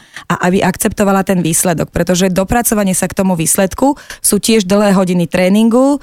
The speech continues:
sú tiež niekoľko súťaží, ktoré absolvovali a oni vždy vydajú v tej súťaži maximum.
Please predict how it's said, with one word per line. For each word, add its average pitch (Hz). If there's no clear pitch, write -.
sú -
tiež 196
niekoľko 196
súťaží, 190
ktoré 190
absolvovali 196
a -
oni 196
vždy 185
vydajú 190
v -
tej 185
súťaži 190
maximum. 185